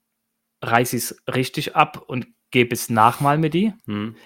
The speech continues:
Speaker 1: Dann musst du aber erst mal aufsteigen, weil das von Malmedy aus geht's erst mal hoch.
Speaker 2: Ja, genau.
Speaker 1: Weil ich kenn die St-, ab da kannte ich die Strecke. Dann wär ich gut über siebzig Kilometer gekommen.
Speaker 2: Uff. Mhm.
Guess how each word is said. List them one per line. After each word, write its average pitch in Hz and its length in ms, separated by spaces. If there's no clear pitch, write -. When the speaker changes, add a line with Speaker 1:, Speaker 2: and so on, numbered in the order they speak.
Speaker 1:
Dann 123 120
musst 135 180
du 131 40
aber 117 120
erst 117 220
mal 110 60
aufsteigen, 151 580
weil 123 100
das - 380
von - 200
Malmedy 120 320
aus 117 200
geht's - 160
erst 110 100
mal 104 160
hoch. 165 340
Speaker 2:
Ja, 104 300
genau. 98 240
Speaker 1:
Weil 110 80
ich - 140
kenn 123 180
die 143 60
St-, - 160
ab - 140
da 117 120
kannte 131 260
ich - 80
die 170 80
Strecke. 165 440
Dann 117 160
wär 131 100
ich - 260
gut 156 180
über 131 200
siebzig - 340
Kilometer 127 360
gekommen. 175 420
Speaker 2:
Uff. 123 220
Mhm. 98 320